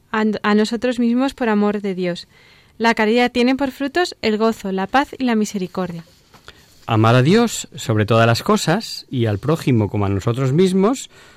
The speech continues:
Speaker 2: ¿os suena a que sí? Es el principal mandamiento de la ley de Dios y enunciado por el pros-, eh, por el propio Cristo ante la pregunta de aquel escriba, y es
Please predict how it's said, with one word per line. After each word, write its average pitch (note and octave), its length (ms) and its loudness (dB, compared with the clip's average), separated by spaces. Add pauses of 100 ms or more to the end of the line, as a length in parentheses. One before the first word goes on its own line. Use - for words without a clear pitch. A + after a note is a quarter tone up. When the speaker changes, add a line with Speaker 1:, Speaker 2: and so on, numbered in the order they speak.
(340)
Speaker 2:
¿os - 140 -2
suena F#3+ 300 2
a G#2+ 60 0
que G#2 100 0
sí? G3 240 2 (1000)
Es A#2 180 -2
el G#3 100 0
principal B2+ 440 2
mandamiento A2 580 2
de G2+ 80 0
la G2 140 0
ley G2+ 160 0
de F#2+ 100 -2
Dios F3+ 400 0 (560)
y D#3 100 2
enunciado B2+ 520 4
por F#3+ 120 2
el G#2+ 100 2
pros-, C#3+ 320 -2 (100)
eh, G#2+ 220 0
por G#2 180 -2
el G2 80 -2
propio C3 480 -2
Cristo C3 480 0 (640)
ante A2+ 240 2
la G#2 100 2
pregunta A2 380 2
de C#3 80 4
aquel B2+ 200 0
escriba, D#3 600 0 (520)
y A#2+ 360 4
es F#3 360 0